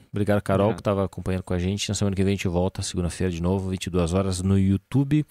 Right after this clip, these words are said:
Speaker 1: Esse episódio aqui vai pro Spotify assim que eu conseguir, né? E a gente vai falar do episódio nove e dez já.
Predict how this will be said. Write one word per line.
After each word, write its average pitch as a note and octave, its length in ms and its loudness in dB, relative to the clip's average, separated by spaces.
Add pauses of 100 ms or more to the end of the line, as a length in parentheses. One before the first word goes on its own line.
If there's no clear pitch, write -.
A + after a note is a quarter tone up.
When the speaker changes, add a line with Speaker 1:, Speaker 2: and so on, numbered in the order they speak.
(420)
Speaker 1:
Esse G#2+ 160 -6
episódio G2+ 360 -8
aqui G2+ 160 -2
vai F#2+ 300 0
pro F#2 720 0 (460)
Spotify G2 580 -2 (340)
assim F2+ 300 -4
que - 80 -2
eu F2+ 80 2
conseguir, G#2+ 400 -4 (760)
né? A2 180 -2 (140)
E - 20 -8
a - 20 -2
gente A#2+ 120 -4
vai A#2+ 100 2
falar G#2 260 0
do G#2 60 0
episódio G#2+ 540 0
nove C#3 580 0
e F3+ 60 -2
dez A2+ 420 0
já. F#2+ 300 2